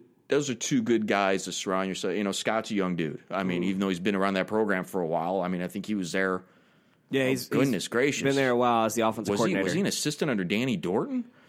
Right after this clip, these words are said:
Speaker 1: Has he been there that
Speaker 2: He,
Speaker 1: long?
Speaker 2: he's been there quite some time. I know he was under, um, Coach Isaacs. And,
Speaker 1: He was. He was
Speaker 2: uh,
Speaker 1: under
Speaker 2: I'm not
Speaker 1: Isaacs.
Speaker 2: sure before that, but yeah, he's been there for quite some time. So he's got a,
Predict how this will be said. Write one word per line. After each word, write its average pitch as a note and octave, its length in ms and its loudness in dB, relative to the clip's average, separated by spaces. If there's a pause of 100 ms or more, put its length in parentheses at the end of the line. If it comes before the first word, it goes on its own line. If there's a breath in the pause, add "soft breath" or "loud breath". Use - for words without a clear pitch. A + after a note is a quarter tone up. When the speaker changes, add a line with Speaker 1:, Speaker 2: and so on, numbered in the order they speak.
(460 soft breath)
Speaker 1:
Has G2 120 -6
he G2+ 80 -4
been D3 200 0
there F3 120 2
that F#2+ 400 -4
Speaker 2:
He, A#2 60 -4
Speaker 1:
long? G#2+ 180 -2
Speaker 2:
he's C3+ 180 0
been D#3+ 120 2
there C#3+ 160 2
quite C3 240 0
some A#2+ 160 -4
time. A2+ 260 0
I A2 60 0
know B2+ 180 2
he C3+ 140 2
was A#2+ 240 0
under, A2+ 280 0
um, G2+ 360 -2
Coach A#2+ 260 -4
Isaacs. A2+ 540 -2
And, G2 120 -4
Speaker 1:
He A2+ 80 2
was. G#2+ 400 0
He F#2+ 120 -6
was F#2+ 220 2
Speaker 2:
uh, - 20 2
Speaker 1:
under G#2+ 160 0
Speaker 2:
I'm G#2+ 200 0
not B2+ 100 0
Speaker 1:
Isaacs. - 80 -4
Speaker 2:
sure B2 180 0
before A#2 320 -2
that, G#2+ 260 0
but G2+ 120 -2
yeah, A2 180 0
he's A#2 160 -2
been B2+ 120 2
there A2+ 120 0
for - 160 -6
quite A#2 240 -2
some G#2+ 160 -6
time. A2 180 0
So A#2+ 140 -2
he's F#3+ 160 0
got D3+ 200 4
a, C3 140 0